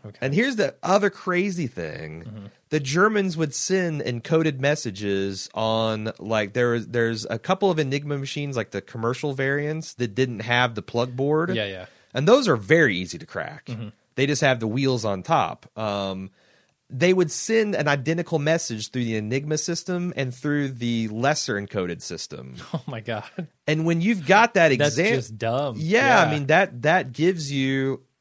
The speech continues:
Speaker 2: you've got, you, you, it's like, "I know what this says, so now I just gotta figure that." It's like, that's, that's pure gold when stuff like that happens.
Speaker 1: Yeah.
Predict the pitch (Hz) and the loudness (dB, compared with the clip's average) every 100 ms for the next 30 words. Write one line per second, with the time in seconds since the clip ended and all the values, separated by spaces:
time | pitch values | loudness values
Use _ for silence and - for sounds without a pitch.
0 | _ - 123 151 131 151 156 147 131 139 | _ -10 -4 -4 2 4 4 0 -2 -4
1 | 117 127 127 143 208 233 - 240 - 101 | 0 4 4 6 6 6 2 -4 -2 0
2 | 104 117 131 156 156 151 127 131 123 113 | 0 0 -2 -2 -2 -4 -6 -4 -4 0
3 | 170 175 101 104 - 117 104 - 185 190 | 2 4 2 0 -2 0 0 0 -2 -2
4 | - - 135 160 - - 185 170 131 135 | -10 -12 -4 -4 -4 -8 -4 -4 -2 -2
5 | 117 104 85 - 87 85 87 - 80 69 | -2 -4 -8 -6 -6 -6 -6 -6 -6 -10
6 | - - - - 110 | -12 -14 -14 -8 -8